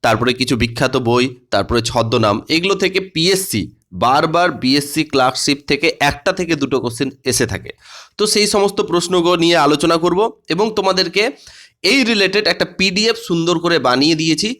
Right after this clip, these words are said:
সেটাও প্রোভাইড করে দেবো। তোমরা একবার রিডিং পড়ে নেবে পরীক্ষা দিতে যাওয়ার আগে। কিভাবে পাবে, কখন পাবে, ওটা লাস্টে গিয়ে বলবো। তো দেখে নিই আজকের ফার্স্ট কোশ্চেন on স্ক্রিনে। তোমরা একটা মক টেস্ট আকারে দেওয়ার চেষ্টা করো এবং সঙ্গে সঙ্গে আমি উত্তরও এক্সপ্লেন করে দেবো।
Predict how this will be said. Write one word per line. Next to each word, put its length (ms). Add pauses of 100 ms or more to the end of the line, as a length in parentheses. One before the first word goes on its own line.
(120)
সেটাও 420
প্রোভাইড 540
করে 180
দেবো। 180
তোমরা 300
একবার 220
রিডিং 300
পড়ে 200
নেবে 180
পরীক্ষা 380
দিতে 220
যাওয়ার 260
আগে। 200 (340)
কিভাবে 380
পাবে, 360 (160)
কখন 340
পাবে, 220
ওটা 200
লাস্টে 400
গিয়ে 180
বলবো। 360 (300)
তো 80
দেখে 240
নিই 120
আজকের 240
ফার্স্ট 360
কোশ্চেন 360
on 280
স্ক্রিনে। 400 (140)
তোমরা 240
একটা 360 (300)
মক 260
টেস্ট 200
আকারে 280
দেওয়ার 220
চেষ্টা 340
করো 220
এবং 340
সঙ্গে 200
সঙ্গে 240
আমি 120
উত্তরও 300
এক্সপ্লেন 460
করে 200
দেবো। 180